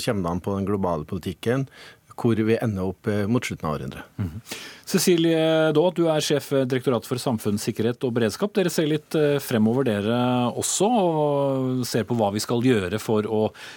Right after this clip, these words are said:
Speaker 2: sikre oss mot, eh, tøffere, eh, tider. Og i befolkningsundersøkelsen som kom ut, eh, i fjor, så kommer det frem at folk ikke er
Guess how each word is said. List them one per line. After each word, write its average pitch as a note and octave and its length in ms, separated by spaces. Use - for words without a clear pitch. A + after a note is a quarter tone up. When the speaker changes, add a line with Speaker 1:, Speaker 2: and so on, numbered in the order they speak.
Speaker 2:
sikre C3+ 360
oss B2+ 120
mot, B2+ 220
eh, C3 80
tøffere, A2+ 720
eh, A2+ 60
tider. G#2+ 420
Og A#2+ 180
i B2+ 120
befolkningsundersøkelsen B2+ 1040
som C#3+ 160
kom B2+ 180
ut, A#2+ 240
eh, B2+ 340
i C#3 40
fjor, A3+ 280
så F3 140
kommer D#3 140
det D3 120
frem B2 140
at C3 80
folk C3 240
ikke C#3 240
er - 20